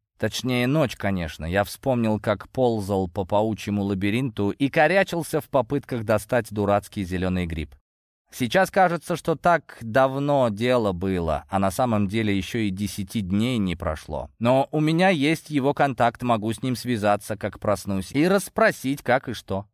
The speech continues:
Слушай, Гизмо, Прохор снова повернулся к бармену, а ты свой дом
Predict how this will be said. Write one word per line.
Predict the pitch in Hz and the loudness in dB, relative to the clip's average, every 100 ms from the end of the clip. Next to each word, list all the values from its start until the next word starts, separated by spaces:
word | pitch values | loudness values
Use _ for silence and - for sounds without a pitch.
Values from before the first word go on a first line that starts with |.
| _ | _
Слушай, | - 135 127 95 87 | -8 -4 -4 -2 -4
Гизмо, | 85 113 90 82 78 - - | -2 -2 -2 -2 -2 -6 -4
Прохор | 95 87 90 | -2 -2 -4
снова | 87 101 107 101 | -4 -2 0 0
повернулся | 90 95 95 92 95 87 - | -2 -2 -2 0 0 -2 -4
к | 87 | -4
бармену, | 87 98 87 78 78 73 - | 2 2 2 -2 -4 -6 -2
а | 101 | -2
ты | 87 123 113 | -2 -4 -4
свой | - 107 107 | -4 -2 0
дом | 95 107 95 82 | 0 0 0 -2